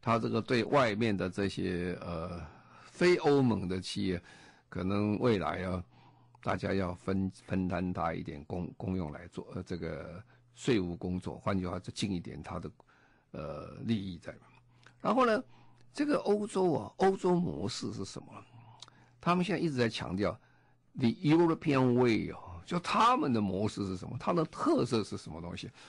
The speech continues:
啊，他要强调，他是在于发挥他们所有的潜力，因为欧洲人他们是很自豪他们人民的水准啊，人民的才华啦，他有多样性的啊，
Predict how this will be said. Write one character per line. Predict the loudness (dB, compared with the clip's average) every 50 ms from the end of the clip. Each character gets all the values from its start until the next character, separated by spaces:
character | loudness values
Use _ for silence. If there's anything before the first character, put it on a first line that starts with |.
| -20 -20 -20 -20 -20 _ -14
啊， | -10 -10 -4
他 | 0 0
要 | 0 0
强 | 0 -2 -2 0 2
调， | 2 2 0 -2 -10 -20 -20 -20 -20 -20 _
他 | 0 0 0
是 | 0 -2
在 | 0 2 2 2
于 | 4 4 2 0 0 -4 -8 -14 -20 -20 _ _ _ _ -20 -20 -2 2
发 | 2 4
挥 | 4 4 2 2
他 | 2 0 -2 2 4 6
们 | 6 6 6
所 | 4 2 0 4 6 6
有 | 6 6 4
的 | 0 -2
潜 | -2 -2 -2 0 2 2
力， | 2 2 2 -2 -10 -20 -20 -20 -20 -20 -20 -4
因 | _ 2 4
为 | 4
欧 | 2 4 4 4 4 6
洲 | 6 6 6 6
人 | 4 4 0 -4 -6 -12 -18 -20 -20 -20 _ -20 -20 _
他 | 0 2 4
们 | 4 4 4
是 | 2 0 -2 -4 -4
很 | -4 -6 -8 -8 -8 -10 -12 -16 _ _
自 | -6 -2 -2
豪 | -2 -2 -2 -6 -6
他 | -4 -2 -2
们 | 0 0 -2 -4 -4
人 | -2 2
民 | 2 2 4 2
的 | 0 -2
水 | -6 -8 -10 -8 -8 -8
准 | -6 -8 -8 -8 -10
啊， | -14 -16 -16 -14 -8
人 | -2 0 0
民 | 0 0 -2
的 | -4 -8
才 | -10 -10 -10 -8 -6 -6
华 | -6 -6 -8 -10 -10 -10
啦， | -12 -14 -14 -16
他 | _ -8 -6
有 | -6 -6 -6 -6
多 | 0 2 4 6
样 | 6 4 4 2 -2
性 | -4 -2 0 0 0 0
的 | -2 -6 -10 -16 -20 -20 -20 -20 -20 -16 _
啊， | -8 -8 -8 -8